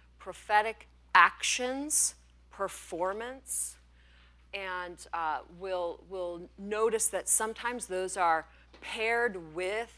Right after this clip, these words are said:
prophetic oracles, words, sayings. Sometimes they sort of stand alone. And we're going to want to look at, um, that relationship between word and body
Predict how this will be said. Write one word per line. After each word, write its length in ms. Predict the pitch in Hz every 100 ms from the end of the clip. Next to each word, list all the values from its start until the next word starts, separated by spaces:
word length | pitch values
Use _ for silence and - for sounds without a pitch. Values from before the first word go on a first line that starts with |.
| - - - -
prophetic 400 | - 202 - 185 - -
oracles, 840 | 180 180 190 - 196 190 190 190 -
words, 440 | 156 180 185 185 -
sayings. 520 | - 180 180 185 175
Sometimes 460 | 254 262 247 226
they 140 | - 208
sort 260 | - 202
of 80 | 180
stand 400 | - - 170 165
alone. 360 | 151 151 143 131 - - - -
And 100 | 180
we're 120 | 175
going 300 | 170 190 190
to 120 | 180 175
want 300 | 160 156 -
to 120 | 160
look 300 | 160 170 - -
at, 300 | 147 139 - - - - - -
um, 400 | 156 143 135 127 - - -
that 260 | 165 147 - -
relationship 960 | 175 165 156 156 - 214 214 - 240 - - -
between 600 | 208 - 214 214 220 202
word 360 | 202 208 202 -
and 160 | 196
body 500 | 185 175 180 220 269